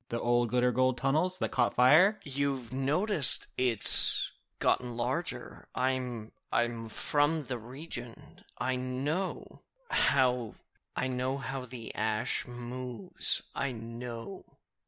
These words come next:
Speaker 1: Well, I'm no geomolologist, but <laughs> I'll, I mean, I'll take your word for it. What, what is doing it?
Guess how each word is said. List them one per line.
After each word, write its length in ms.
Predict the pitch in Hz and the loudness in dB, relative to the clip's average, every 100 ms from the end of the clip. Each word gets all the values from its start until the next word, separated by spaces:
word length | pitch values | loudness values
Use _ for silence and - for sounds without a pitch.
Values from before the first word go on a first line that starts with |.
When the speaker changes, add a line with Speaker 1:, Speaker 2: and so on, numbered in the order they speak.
| _ - | _ 0
Speaker 1:
Well, 260 | 131 147 - | 10 10 10
I'm 180 | 156 165 | 8 8
no 180 | 160 135 | 8 8
geomolologist, 1160 | 120 139 127 117 120 127 110 107 107 - - - | 6 6 8 8 8 6 4 2 0 0 -4 0
but 320 | 104 98 92 - _ _ _ _ - | 2 2 0 -6 _ _ _ _ 0
<laughs> 80 | 143 - - | 2 2 2
I'll, 220 | 117 120 - | 4 4 2
I 60 | |
mean, 140 | 120 110 | 0 0
I'll 80 | 107 | 2
take 240 | 131 - | 0 2
your 100 | 107 | 2
word 220 | 107 165 | 4 2
for 260 | - 110 120 | 4 6 6
it. 100 | 107 | 6
What, 360 | 113 120 - - 147 | 4 4 2 -8 -14
what 260 | 113 107 110 | -2 0 2
is 400 | 110 110 - - - | 0 -2 -6 -8 -4
doing 280 | - 156 135 | 4 6 6
it? 240 | 98 90 | 4 0